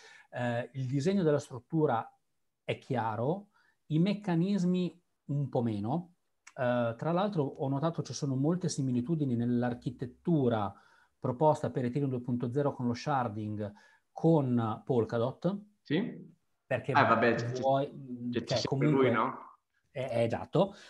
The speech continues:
Speaker 1: le pe-, insomma, le teste coinvolte più o meno sono sempre le, le stesse e mi sembra sia anche il, il modo più normale, più naturale in cui uno potrebbe organizzare uno sharding in fondo.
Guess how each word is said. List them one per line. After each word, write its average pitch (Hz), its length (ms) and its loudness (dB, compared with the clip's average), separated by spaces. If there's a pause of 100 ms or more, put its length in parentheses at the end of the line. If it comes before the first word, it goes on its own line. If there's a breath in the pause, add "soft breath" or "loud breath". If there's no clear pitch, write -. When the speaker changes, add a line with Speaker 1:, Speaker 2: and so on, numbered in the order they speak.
(120)
Speaker 1:
le 110 140 -2
pe-, 139 120 -4
insomma, 113 260 -2
le 107 100 -4
teste 120 340 0
coinvolte 120 480 2
più 113 100 -6
o - 20 -2
meno 120 180 0
sono 107 160 -10
sempre 113 280 -6
le, 110 360 -8
le 117 180 -6
stesse - 480 -4 (420 loud breath)
e 180 420 2 (380)
mi 143 280 2
sembra 170 500 4
sia 123 300 -2
anche 147 280 -2
il, 123 220 -2
il 123 140 0
modo 131 360 0
più 123 460 -2 (440)
normale, 135 480 2
più 135 100 -4
naturale 123 380 -2
in 117 60 -2
cui 123 120 -4
uno 123 140 4
potrebbe 120 320 -4
organizzare 117 440 -2
uno 110 140 -4
sharding 107 440 -4
in 104 120 -8
fondo. 101 400 -10